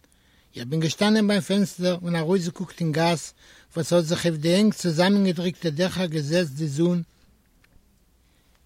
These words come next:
אמת איז, אז אין דרויסן איז געהאנגען אן עפל,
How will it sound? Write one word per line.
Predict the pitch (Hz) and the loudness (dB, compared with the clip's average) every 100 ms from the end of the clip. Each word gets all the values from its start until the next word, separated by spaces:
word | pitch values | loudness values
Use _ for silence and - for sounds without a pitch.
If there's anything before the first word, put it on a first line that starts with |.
| - 135 | -6 0
אמת | 156 185 165 190 | 4 4 2 2
איז, | 208 185 | 2 2
אז | 160 139 | 0 0
אין | 147 | 0
דרויסן | 135 131 185 - 196 | 0 2 2 2 -2
איז | 156 | 0
געהאנגען | 139 135 170 160 156 | 0 0 2 0 0
אן | 135 127 | 0 -2
עפל, | 127 160 | -2 -4